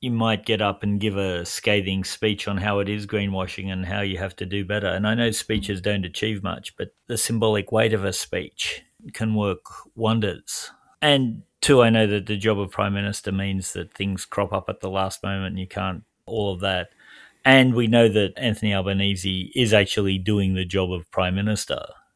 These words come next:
as opposed to his predecessor, who wasn't. There's that as well, I suppose. But he could have gone, and I think he, he probably should have gone. What happens is that when the Prime Minister goes, they give a speech.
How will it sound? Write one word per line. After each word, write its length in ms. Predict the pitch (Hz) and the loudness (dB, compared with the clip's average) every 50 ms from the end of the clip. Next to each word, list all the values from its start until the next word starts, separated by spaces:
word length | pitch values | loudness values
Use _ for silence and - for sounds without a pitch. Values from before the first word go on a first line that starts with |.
| _ _ | _ _
as 140 | - 101 92 | -6 -6 -4
opposed 380 | 92 90 - 95 98 92 - - | -6 -4 -2 -2 -2 -2 -2 -4
to 100 | - 87 | -4 -2
his 180 | 92 92 85 | -2 -4 -6
predecessor, 720 | - - - 107 104 101 92 - - 92 92 - - 92 90 | -2 0 2 2 2 0 -2 -2 -2 -4 -4 -4 -4 -4 -2
who 360 | 98 101 95 92 90 87 87 92 - _ _ _ _ | -2 -2 -2 -4 -4 -6 -8 -10 -14 _ _ _ _
wasn't. 680 | - 117 120 123 104 107 101 78 69 67 - - - - - - _ | 6 8 8 8 8 4 0 -4 -6 -10 -12 -14 -16 -16 -18 -20 _
There's 300 | - - 120 110 101 92 | 0 4 4 4 4 4
that 240 | 95 113 113 107 90 | 4 4 4 4 2
as 180 | 95 87 82 90 | 0 -4 -4 0
well, 500 | 98 104 98 90 82 71 - - - - | 0 0 2 0 -2 -4 -8 -14 -14 -6
I 120 | - 113 104 | -2 -2 -2
suppose. 840 | - - 95 92 - - 107 98 - - - - - - - - _ - | -2 -4 -6 -4 0 0 0 0 -2 -6 -10 -12 -12 -12 -12 -12 _ -14
But 480 | 240 160 131 120 131 131 120 107 - - _ _ _ _ | -12 -12 4 8 10 10 10 8 4 -6 _ _ _ _
he 120 | - 139 113 | -2 -2 -2
could 240 | - - 127 117 | 0 0 2 2
have 140 | 107 95 87 | 2 0 0
gone, 380 | 90 104 98 95 90 87 95 101 - _ | 0 0 0 2 0 -2 -4 -8 -10 _
and 220 | - 117 113 104 104 | -6 -2 0 2 2
I 60 | 101 | 2
think 240 | - - 107 104 - | 2 0 0 0 0
he, 180 | - 104 101 | -2 -4 -4
he 240 | - - 107 107 101 - _ | -4 -4 -6 -8 -8 -4 _
probably 400 | - 113 110 107 101 98 104 101 | 0 2 2 0 0 -2 -2 -2
should 240 | 95 - - 110 104 | -2 -2 -2 -2 -2
have 160 | 107 101 98 | -2 -2 -2
gone. 380 | 101 107 101 98 95 92 90 - _ _ _ _ _ _ _ _ _ | -2 -2 0 0 -2 -4 -4 -8 _ _ _ _ _ _ _ _ _
What 240 | - 147 147 143 - | 8 8 10 10 8
happens 580 | - - 127 131 - - 120 110 104 98 92 110 | 6 2 2 0 2 2 2 2 2 0 0 -2
is 160 | 107 95 90 | -4 -4 -4
that 140 | 110 110 - | -4 -2 0
when 240 | 120 117 113 110 | 0 0 2 2
the 280 | 107 107 104 101 101 - - | 2 2 2 2 2 0 6
Prime 240 | - 131 123 117 113 | 8 8 8 8 6
Minister 400 | 113 113 113 107 - - 110 104 | 4 2 2 0 0 -2 -2 0
goes, 800 | 92 104 107 101 95 85 76 78 85 - - - - - - - _ _ _ - | 2 2 2 2 0 -2 -4 -6 -10 -10 -10 -10 -10 -12 -14 -18 _ _ _ -4
they 120 | 113 110 | -2 -2
give 180 | 104 107 101 98 | 0 0 -2 -2
a 60 | 95 | -4
speech. 640 | - - - - 98 82 - - - - - - - | -6 -6 -4 -4 -4 -4 -4 -8 -10 -10 -10 -12 -14